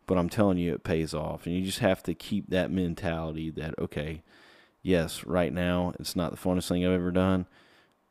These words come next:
but I love what I do, and if I wanna be successful, I gotta keep doing it. And, and that's gonna happen.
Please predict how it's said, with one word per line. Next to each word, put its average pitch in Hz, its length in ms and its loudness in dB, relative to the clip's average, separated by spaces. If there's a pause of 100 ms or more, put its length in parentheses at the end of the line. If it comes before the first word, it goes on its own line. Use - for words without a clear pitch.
(260)
but 85 160 2
I 85 100 -4
love 90 320 2
what 117 120 8
I 117 80 8
do, 85 460 2
and 85 140 -4
if 82 100 -6
I 82 60 -2
wanna 85 200 -2
be 87 120 0
successful, - 540 -6
I 80 40 -2
gotta 80 180 -8
keep - 240 -10
doing 73 260 -6
it. - 100 -18 (180)
And, 80 240 -6
and 87 180 -2
that's 87 180 0
gonna 85 180 -2
happen. - 340 -8